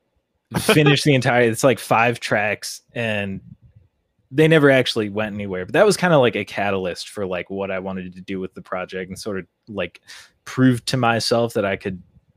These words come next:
Speaker 1: sort of just, like, make kinda weird, cool wave music and have it be a thing.
Speaker 2: Yeah,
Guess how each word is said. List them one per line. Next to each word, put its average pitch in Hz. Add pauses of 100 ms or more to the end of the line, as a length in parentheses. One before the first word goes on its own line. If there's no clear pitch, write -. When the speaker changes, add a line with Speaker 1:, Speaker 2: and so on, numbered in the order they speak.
(140)
Speaker 1:
sort 107
of 85
just, -
like, 98 (420)
make 98
kinda 101
weird, 98 (160)
cool 101
wave 98
music 139
and 175
have 104
it 165
be 95 (460)
a 98
thing. 104 (640)
Speaker 2:
Yeah, 110